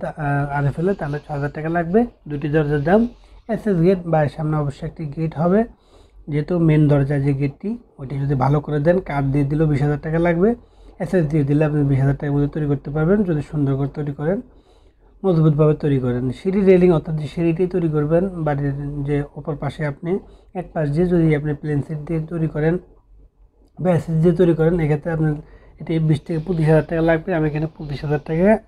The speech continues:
ধরেছি বন্ধুরা, আপনি কমে তৈরি করতে পারেন, তবে একটু মজবুত করে দিবেন, ভালো করে দিবেন। তো আসুন বন্ধুরা আমরা এখন হিসাব করবো electric, plumbing, মিস্ত্রি খরচ এবং অন্যান্য খরচ আমাদের কত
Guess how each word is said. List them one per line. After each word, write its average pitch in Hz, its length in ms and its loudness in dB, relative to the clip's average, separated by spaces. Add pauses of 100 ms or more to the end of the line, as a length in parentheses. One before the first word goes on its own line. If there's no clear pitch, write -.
(160)
ধরেছি 127 300 0 (100)
বন্ধুরা, 139 300 2 (600)
আপনি 143 160 -6 (100)
কমে 143 260 2
তৈরি 156 200 -2
করতে 135 240 -2
পারেন, 160 180 0 (120)
তবে 190 200 0 (260)
একটু 170 140 -12 (120)
মজবুত 175 380 6
করে 175 200 0
দিবেন, 185 200 4 (680)
ভালো 143 220 4
করে 156 220 0
দিবেন। 190 220 2 (440)
তো 180 60 -6 (140)
আসুন 190 280 2
বন্ধুরা 151 320 4
আমরা 165 180 4
এখন 147 160 2
হিসাব 147 200 0
করবো 165 180 -4 (200)
electric, 143 340 -2 (120)
plumbing, 147 380 0 (120)
মিস্ত্রি 151 380 -6
খরচ 160 220 2 (100)
এবং 143 160 -4
অন্যান্য 143 320 2
খরচ 165 280 0
আমাদের 151 240 0 (440)
কত 202 120 -2